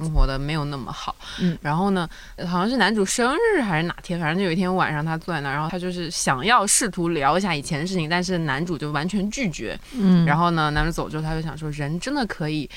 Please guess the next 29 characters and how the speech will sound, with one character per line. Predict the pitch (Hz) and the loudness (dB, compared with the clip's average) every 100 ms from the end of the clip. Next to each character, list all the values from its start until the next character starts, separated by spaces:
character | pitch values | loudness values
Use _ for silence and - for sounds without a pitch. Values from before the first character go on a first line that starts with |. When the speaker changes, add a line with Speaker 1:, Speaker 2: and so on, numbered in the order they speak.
| - | -16
Speaker 1:
好 | - - | -8 -6
像 | - 180 | -4 -2
那 | 190 190 160 | 0 2 0
些 | 151 175 | -2 -4
年 | 165 147 | -4 -4
都 | 175 | -2
没 | 180 | -2
有 | 151 | -4
发 | - 170 | -4 -6
生 | 170 185 | -4 -4
过 | 175 160 | -4 -6
一 | |
样 | 147 | -6
继 | 160 202 | -4 -4
续 | 165 160 | -4 -6
生 | - 160 | -6 -8
活 | 147 | -8
吗？ | 143 | -4
就 | |
是 | 185 | 0
你 | 196 151 | 0 0
生 | - - 190 | -2 0 2
活 | 180 | 0
面 | 170 180 | 0 -2
临 | 160 160 | -4 -4
这 | 190 | -4
么 | |
大 | 175 | -2
的 | 165 | -2